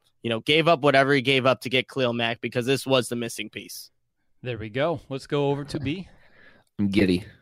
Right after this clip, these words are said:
Speaker 3: Really excited. I'm a lot more confident than I was a few months ago, uh, about this team.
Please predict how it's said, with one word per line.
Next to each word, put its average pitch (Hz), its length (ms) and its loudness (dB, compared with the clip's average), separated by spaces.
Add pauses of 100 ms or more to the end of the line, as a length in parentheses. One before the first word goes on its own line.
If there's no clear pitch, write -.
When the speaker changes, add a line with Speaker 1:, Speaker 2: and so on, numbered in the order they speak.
(140)
Speaker 3:
Really 98 200 4
excited. 90 360 4
I'm 90 80 2
a 90 60 4
lot 117 200 2
more 123 140 2
confident 98 460 0
than 98 100 2
I 90 80 4
was 92 240 2
a - 40 -12
few 87 140 -4
months 90 280 -2
ago, 80 300 -4 (160)
uh, 87 100 0
about 87 260 2
this 85 160 -4
team. 80 340 -6